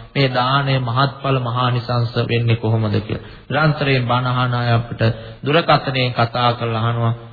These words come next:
ගම්පහ ආදී ප්‍රදේශවල උවැස් උවැසියන් නිරන්තරයෙන්ම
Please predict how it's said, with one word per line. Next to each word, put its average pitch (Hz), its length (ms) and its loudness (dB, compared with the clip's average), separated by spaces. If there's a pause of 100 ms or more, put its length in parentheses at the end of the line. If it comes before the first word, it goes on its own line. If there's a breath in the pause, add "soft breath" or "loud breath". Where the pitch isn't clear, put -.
(100)
ගම්පහ 120 380 0
ආදී 117 360 2
ප්‍රදේශවල 113 680 0 (640)
උවැස් 135 320 2
උවැසියන් 127 560 0 (220)
නිරන්තරයෙන්ම 139 760 0